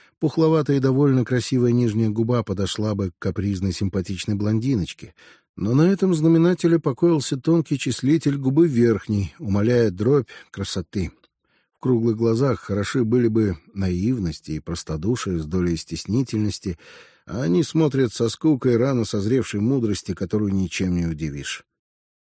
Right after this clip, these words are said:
"Нравится?" — спрашивает Грошев о яичнице и буженине,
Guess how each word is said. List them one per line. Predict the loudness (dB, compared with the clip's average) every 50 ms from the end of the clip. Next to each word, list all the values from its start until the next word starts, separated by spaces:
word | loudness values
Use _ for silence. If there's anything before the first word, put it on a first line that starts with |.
| _ -6
"Нравится?" — | -2 0 2 2 4 4 4 2 0 -2 -4 -6 -6 -6 -8
спрашивает | -14 -18 -10 -6 -4 -4 -4 -4 -6 -6 -6 -6 -4
Грошев | -4 -4 -4 -4 -4 -8 -10 -8
о | -6
яичнице | -6 -4 -4 -6 -8 -6 -8 -8 -8 -6 -6 -6
и | -6
буженине, | -4 -6 -6 -6 -4 -4 -4 -2 0 0 0 -2 -2